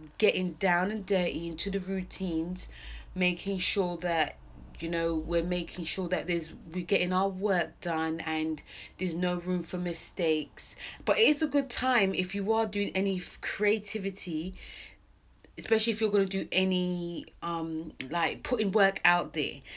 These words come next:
that you're just going over it, so it's, like, perfect, because this is a sign of perfection. And, um, also it's a great time, 'cause we're, it, we're coming up to the holidays. It's a great time if you're gonna, you know, really take care of your body.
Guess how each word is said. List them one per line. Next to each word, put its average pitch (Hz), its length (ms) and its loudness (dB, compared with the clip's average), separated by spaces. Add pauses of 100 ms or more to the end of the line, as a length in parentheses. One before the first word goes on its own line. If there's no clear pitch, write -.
(140)
that - 100 -4
you're 196 80 4
just 190 280 0
going 196 320 8
over 165 340 2
it, 147 100 4
so - 160 2
it's, 151 200 0
like, - 240 0
perfect, - 880 -4
because 170 220 -4
this 202 100 -2
is 185 80 0
a - 20 0
sign 185 180 2
of 165 140 -4
perfection. 151 760 -4 (520)
And, 160 680 0 (380)
um, 160 720 -4 (560)
also 240 360 4
it's 196 100 2
a 196 60 2
great 190 340 4
time, 165 560 2 (280)
'cause 180 140 -6
we're, 247 260 6
it, - 160 -2
we're 208 120 2
coming 208 240 0
up 185 60 -6
to 190 80 -4
the 185 60 4
holidays. 170 580 0
It's - 40 -2
a 202 60 -2
great 190 260 2
time 180 300 0
if - 120 -2
you're 185 80 0
gonna, 170 360 -2 (500)
you 190 80 -4
know, 185 160 2
really 190 220 0
take 202 320 2
care 202 200 2
of 170 120 -4
your 165 80 2
body. 156 720 -2